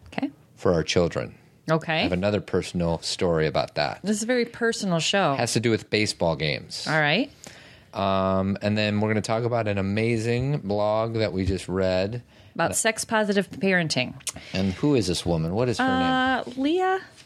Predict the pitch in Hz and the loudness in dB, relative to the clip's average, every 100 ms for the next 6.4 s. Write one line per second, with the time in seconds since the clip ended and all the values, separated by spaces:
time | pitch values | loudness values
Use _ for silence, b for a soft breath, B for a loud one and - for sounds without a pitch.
0 | - - - 117 160 143 123 147 139 92 | -20 -12 -4 0 0 0 0 0 2 2
1 | 233 220 160 208 226 151 165 123 85 - | 2 0 0 0 0 2 2 0 -2 -2
2 | - B B B 226 220 220 - - 254 | 0 B B B 0 2 0 0 0 2
3 | 233 - 269 262 254 - 220 214 214 196 | 2 2 2 2 2 2 0 0 0 2
4 | 196 202 196 190 175 - 156 107 202 - | 2 2 2 0 -2 -2 0 0 -2 -4
5 | - 165 151 190 180 170 160 131 151 156 | -2 0 2 0 2 2 0 0 0 0
6 | 160 151 151 | 0 0 0